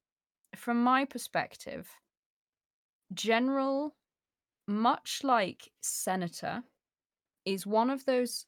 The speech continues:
hats that does require quite a lot of actual hard skill and knowledge. It's not as easy as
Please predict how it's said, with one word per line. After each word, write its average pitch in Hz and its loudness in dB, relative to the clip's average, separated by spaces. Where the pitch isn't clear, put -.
hats - -6
that 160 -4
does 185 4
require 165 -2
quite 170 -2
a 180 -4
lot 160 -6
of 151 -8
actual - -8
hard 160 -8
skill 156 -10
and 160 -6
knowledge. - -14
It's - -4
not 202 -2
as 190 0
easy 170 -4
as 156 -6